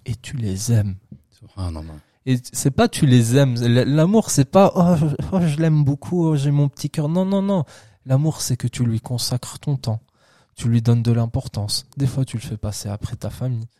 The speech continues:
Speaker 1: Des fois, tu le fais passer après tes propres besoins à toi. Moi, mon cher, il a donné toute sa vie à Allah. Et ça, je l'ai vu quotidiennement.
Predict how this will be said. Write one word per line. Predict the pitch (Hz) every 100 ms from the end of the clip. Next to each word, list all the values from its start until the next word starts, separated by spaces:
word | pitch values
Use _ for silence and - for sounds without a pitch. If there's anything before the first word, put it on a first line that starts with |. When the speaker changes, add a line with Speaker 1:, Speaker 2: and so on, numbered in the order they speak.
| _
Speaker 1:
Des | 113
fois, | - 127
tu | 123 120
le |
fais | - 110
passer | 107 - 117
après | 113 110 - 117
tes | 117
propres | - - - 160 - -
besoins | 127 123 120 131 139 123 -
à | 127
toi. | - 131 123 _ _ _ _ _ _ _ _ _
Moi, | 160 185
mon | 151 117
cher, | 104 - 185 - - _ _ _ _ _ _ _
il | - 160
a | 135
donné | 120 120 120
toute | - -
sa | - 127
vie | 123
à | 123 107
Allah. | 98 117 95 -
Et | - 127
ça, | - 143
je | 120 123
l'ai | 117
vu | 110 110 123
quotidiennement. | - - 123 - 113 110 110 107 101